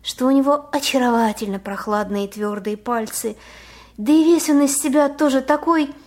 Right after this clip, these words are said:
ну да, очаровательно твердый, иначе и не скажешь.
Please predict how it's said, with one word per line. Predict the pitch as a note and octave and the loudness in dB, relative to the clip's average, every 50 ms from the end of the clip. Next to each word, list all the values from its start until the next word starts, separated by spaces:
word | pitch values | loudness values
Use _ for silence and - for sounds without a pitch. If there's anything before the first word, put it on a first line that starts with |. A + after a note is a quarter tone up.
| _ _ _ _ _ _ _ _ _ _ _ _ _ - B3 | _ _ _ _ _ _ _ _ _ _ _ _ _ 0 2
ну | B3+ D#4+ A4+ A#4 | 4 4 4 4
да, | G#4 G4 G4+ G#4 F#4 | 2 2 2 2 2
очаровательно | D4+ - - - A#3 A3 G#3+ G3+ G#3 A3+ - C4+ D4+ D#4+ | 0 0 -2 -2 -2 -2 -2 -4 -4 -4 0 0 0 0
твердый, | D#4+ E4+ F4 G4+ G#4+ A4 A4 C#4+ A3 G3 - - - _ _ _ _ _ _ _ - | 0 2 2 4 4 4 2 0 -4 -6 -10 -12 -20 _ _ _ _ _ _ _ 0
иначе | A3+ B3 C4 C#4 C#4 C#4 D#4 D#4 | 0 2 2 0 0 0 2 2
и | |
не | D#4 D#4 D#4 | 4 2 2
скажешь. | D#4+ - - E4+ E4+ D4 B3+ - - - | 0 -2 -2 -2 -2 -2 -4 -8 -12 -12